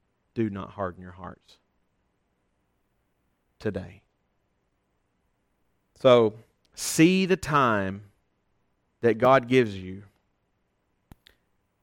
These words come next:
for the valuable treasure that it is. It's a gospel issue to, it's a gospel issue to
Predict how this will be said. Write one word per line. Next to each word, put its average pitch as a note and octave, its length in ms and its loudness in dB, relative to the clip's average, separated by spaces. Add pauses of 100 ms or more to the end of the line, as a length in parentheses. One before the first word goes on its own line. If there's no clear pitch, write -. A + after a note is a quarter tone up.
(260)
for B2 140 0
the G#2 100 -4
valuable B2+ 580 0
treasure A2 380 -6
that F#2+ 160 -12
it F#2+ 120 -16
is. F2+ 420 -14 (3250)
It's - 220 -20
a G2+ 60 -10
gospel C#3 760 4
issue D#3 540 0
to, G2+ 380 -8 (1000)
it's - 160 -6
a B2+ 60 2
gospel F3+ 480 6
issue F#3+ 320 4
to - 180 -6